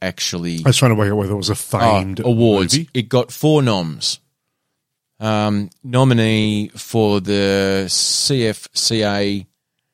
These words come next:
Speaker 2: Right, so
Speaker 1: Best
Speaker 2: not, not the Academy Awards or anything.
Speaker 1: And it got, uh, two M T V nominations.
Speaker 2: Right,
Speaker 1: But
Speaker 2: okay.
Speaker 1: did not. No.
Speaker 2: No.
Speaker 1: No.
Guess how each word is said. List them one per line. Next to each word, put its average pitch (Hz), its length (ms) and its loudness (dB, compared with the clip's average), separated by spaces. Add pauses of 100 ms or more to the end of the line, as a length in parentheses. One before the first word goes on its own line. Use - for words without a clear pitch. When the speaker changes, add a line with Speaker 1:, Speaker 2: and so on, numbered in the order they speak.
(280)
Speaker 2:
Right, 98 280 -2
so 120 100 2
Speaker 1:
Best 139 280 6
Speaker 2:
not, 143 140 4
not 147 80 2
the 120 100 4
Academy 92 440 -2
Awards 82 420 -6
or 85 80 -6
anything. 80 280 -6
Speaker 1:
And 110 140 0
it 101 80 -2
got, 107 240 0 (140)
uh, 98 480 0 (260)
two 104 680 -2 (360)
M 104 160 -2
T 101 160 -4
V 92 220 0
nominations. 85 760 -4 (880)
Speaker 2:
Right, 160 340 -6 (120)
Speaker 1:
But 196 260 -4
Speaker 2:
okay. 117 100 -8 (540)
Speaker 1:
did 104 240 0
not. 90 420 -4 (1300)
No. 85 180 -12 (680)
Speaker 2:
No. 127 240 -2 (320)
Speaker 1:
No. 87 120 -16